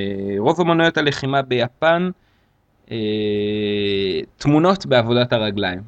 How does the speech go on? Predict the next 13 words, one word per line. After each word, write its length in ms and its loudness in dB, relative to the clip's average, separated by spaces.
הטכניקה 1040 0
בנויה 500 2
שם. 320 2
ולפני 640 -2
שהיו 580 2
רובים, 480 0
היו, 300 -6
בתי 220 0
ספר 360 -6
שונים 420 -2
היו 200 2
הולכים 420 -2
לגנוב 360 0